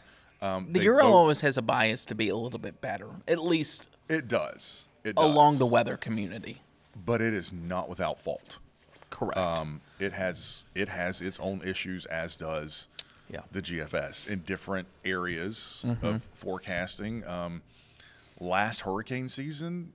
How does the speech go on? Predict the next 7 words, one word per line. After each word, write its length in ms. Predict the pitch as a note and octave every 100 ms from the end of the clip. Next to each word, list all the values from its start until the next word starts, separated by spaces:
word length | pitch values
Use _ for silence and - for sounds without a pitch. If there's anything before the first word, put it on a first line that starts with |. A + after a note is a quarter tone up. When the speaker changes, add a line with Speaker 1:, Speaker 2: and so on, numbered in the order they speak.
| _
Speaker 1:
uh, 340 | E3+ F3 E2 - D#2
Euro 240 | F2 C3+
was 100 | E2 -
horrible. 420 | E2+ G2 G#2+ C2+ - -
Speaker 2:
Awful. 420 | - A#2+ A#2 - -
Speaker 1:
It, 200 | G2+ G2 -
it 140 | F#2+